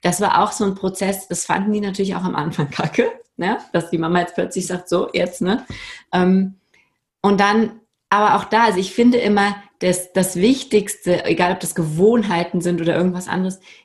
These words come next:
ist einfach miteinander zu reden und auch mit unseren Kindern zu reden und zu sagen, „Pass auf, du kannst einmal in der Woche deine Fernsehzeit haben.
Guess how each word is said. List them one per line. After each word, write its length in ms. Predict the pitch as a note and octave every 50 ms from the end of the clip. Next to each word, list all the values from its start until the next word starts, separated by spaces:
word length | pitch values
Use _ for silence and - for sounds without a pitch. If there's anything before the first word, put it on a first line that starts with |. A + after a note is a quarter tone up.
| -
ist 140 | - F#3 -
einfach 440 | - F3 F3+ E3+ F3 - - - -
miteinander 480 | F3+ E3 F3 D#3+ D#3+ E3 E3 D#3+ D#3+
zu 140 | D#3+ - D#3
reden 300 | C#3+ D#3 D#3+ D#3+ D#3 C3+
und 120 | C#3 C#3 -
auch 120 | - D3+
mit 120 | E3 E3
unseren 260 | - E3 D3+ E3 D#3+ D#3
Kindern 360 | - G3 G#3 G3+ G3 F3 D3+
zu 120 | - D#3+
reden 240 | C#3 D3 C#3 C#3+ D#3
und 100 | D#3 D#3
zu 80 | E3 D#3
sagen, 280 | E3+ F#3 G3+ A3 A3+
„Pass 140 | A3+ C4 B3+
auf, 280 | - - G#3 G#3 - - _ _ - - - _ -
du 100 | - G#3
kannst 400 | - G#3 G#3+ A3 A3+ A#3 A#3 -
einmal 220 | F#3+ G3 G#3 G#3+ G#3
in 40 |
der 140 | G3+ G3 F3+
Woche 240 | F3 F#3+ F#3 G#3 G3
deine 280 | F3 F3 E3+ E3 E3+ E3
Fernsehzeit 680 | E3 - F#3+ G3 G#3 A3+ G3 - - F#3 F3+ - -
haben. 500 | F#3 F#3+ G3 F#3+ A3 A3+ A#3+ A#3+ - -